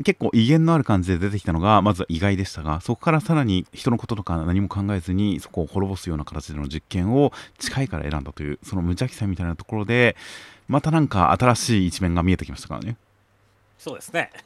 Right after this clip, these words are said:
Speaker 2: <laughs>
Speaker 1: やっぱりあの無邪気感っていうのは確かにあったんだな、でもそれは思ったよりも怖い形だったんだな、みたいな、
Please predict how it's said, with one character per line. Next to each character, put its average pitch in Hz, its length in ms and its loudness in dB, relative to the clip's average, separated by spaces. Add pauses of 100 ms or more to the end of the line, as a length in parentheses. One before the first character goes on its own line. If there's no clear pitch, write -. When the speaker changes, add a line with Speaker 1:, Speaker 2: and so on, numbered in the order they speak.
Speaker 2:
<laughs> - 200 -20
Speaker 1:
や 131 120 -6
っ - 40 -8 (120)
ぱ 175 80 0
り 147 80 2
あ 117 60 0
の 98 80 0
無 95 140 4
邪 127 140 4
気 - 140 -10
感 107 140 2
っ - 20 0
て 82 80 -6
い 85 40 -2
う - 20 -2
の - 20 -2
は 78 60 -4
確 - 160 -8
か 90 80 -6
に 76 80 -6
あ 80 60 -6
っ - 40 -20
た 73 100 -8
ん 69 60 -8
だ 73 80 -8
な、 80 60 -4
で 85 80 -2
も 85 80 0
そ - 120 -8
れ 95 60 -2
は 80 60 -2
思 117 160 0
っ - 20 -20
た 127 140 -4
よ 98 60 2
り 85 60 0
も 76 60 -4
怖 104 220 0
い - 20 -2
形 - 240 -8
だ 78 80 -6
っ - 80 -18
た 71 80 -12
ん 65 80 -12
だ 76 60 -8
な、 78 40 -4
み 76 140 -8
た 69 80 -14
い 67 40 -10
な、 67 180 -12